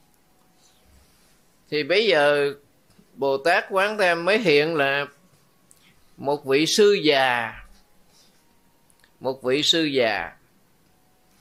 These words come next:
mới tiếp cái cậu thanh niên này, mới nói coi cho cậu thanh niên biết rằng cậu không thể đi xuống núi được. Bởi vì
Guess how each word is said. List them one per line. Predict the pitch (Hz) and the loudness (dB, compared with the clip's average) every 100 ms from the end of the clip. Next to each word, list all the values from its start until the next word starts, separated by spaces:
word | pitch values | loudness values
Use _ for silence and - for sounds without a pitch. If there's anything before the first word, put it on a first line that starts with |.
| _ _ _ _ _ | _ _ _ _ _
mới | 95 147 175 180 170 151 139 123 107 - _ _ _ _ _ _ _ _ | -10 -4 -2 -2 -4 -4 -4 -6 -10 -16 _ _ _ _ _ _ _ _
tiếp | 208 294 - _ _ - | -4 -2 -6 _ _ -10
cái | 180 175 | -10 -8
cậu | - 120 - | -4 -2 -2
thanh | 156 156 | -4 -2
niên | 151 143 | -2 -2
này, | 127 120 104 _ _ _ _ _ _ _ _ _ - _ _ - | -4 -4 -6 _ _ _ _ _ _ _ _ _ -20 _ _ -10
mới | 143 175 | -6 -2
nói | 196 220 | 0 0
coi | 175 160 | 0 0
cho | 156 143 | 0 -2
cậu | 120 127 | 0 -2
thanh | 151 147 147 | -2 -4 -4
niên | 147 151 | -6 -4
biết | 170 214 | -4 -4
rằng | - 120 107 - _ _ _ | -4 -6 -8 -16 _ _ _
cậu | 113 113 131 | -4 -2 -2
không | 143 - 214 214 214 | -4 0 0 0 -6
thể | 165 127 185 | -2 -2 0
đi | 185 180 | -2 -2
xuống | - 226 277 302 277 | -2 -2 -2 -4 -4
núi | 240 262 | -4 -2
được. | 151 107 - _ _ _ _ _ _ _ _ _ _ _ _ _ _ _ _ _ _ _ _ _ _ _ _ 104 | -2 -4 -8 _ _ _ _ _ _ _ _ _ _ _ _ _ _ _ _ _ _ _ _ _ _ _ _ -4
Bởi | 151 | -2
vì | 202 175 151 147 131 | 0 2 2 0 -4